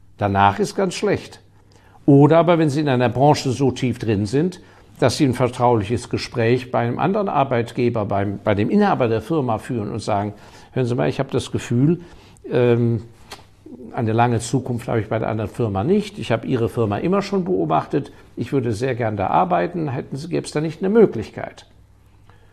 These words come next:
Und genauso vorbereitend Plan B, wenn Sie sagen, „Jawohl, wenn das passiert, ist das das Ende meiner Laufbahn als Angestellter. Ab dann mache ich mich selbstständig.“ Aber das muss ja auch vorbereitet sein. Selbstständig in der Branche,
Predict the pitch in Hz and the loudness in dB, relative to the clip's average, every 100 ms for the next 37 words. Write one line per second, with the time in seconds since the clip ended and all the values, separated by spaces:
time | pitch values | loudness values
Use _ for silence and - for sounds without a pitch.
0 | - - 147 147 131 120 165 175 208 214 | -12 0 4 6 6 8 8 8 10 8
1 | 220 214 - - - - 175 151 147 156 | 6 0 -18 -20 -8 2 4 4 4 4
2 | 156 160 143 143 127 120 120 123 165 160 | 2 -2 -4 0 2 4 4 4 4 2
3 | 139 123 127 117 127 131 110 110 131 170 | 0 0 4 4 4 2 4 6 6 4
4 | 120 156 175 - 180 - 143 135 135 120 | 2 2 0 0 -4 -2 0 0 0 -4
5 | 123 - 107 - 160 170 139 120 107 95 | -4 -2 -4 0 2 2 0 0 0 2
6 | 95 135 - - 135 107 - 123 113 139 | 4 4 2 0 0 -2 -4 -2 0 -2
7 | - 156 160 165 151 - - - 135 - | -2 -2 0 -2 -4 -6 -10 -2 -2 2
8 | 127 123 117 107 113 98 - 101 95 - | 0 2 0 -2 -6 -6 -2 -2 -2 -4
9 | 139 139 185 - - - - - 123 120 | -4 -2 -4 -6 -20 -20 -10 0 2 2
10 | 117 139 117 143 226 196 196 147 127 110 | 2 -2 0 2 2 2 4 4 2 0
11 | 98 80 - 90 82 - - - - - | -2 -4 -8 -6 -6 -10 -20 -20 -20 -12
12 | - 127 107 - 104 92 - 117 82 82 | 2 4 4 0 -2 -2 -2 -2 -2 -2
13 | 113 185 196 202 196 | 4 4 4 0 0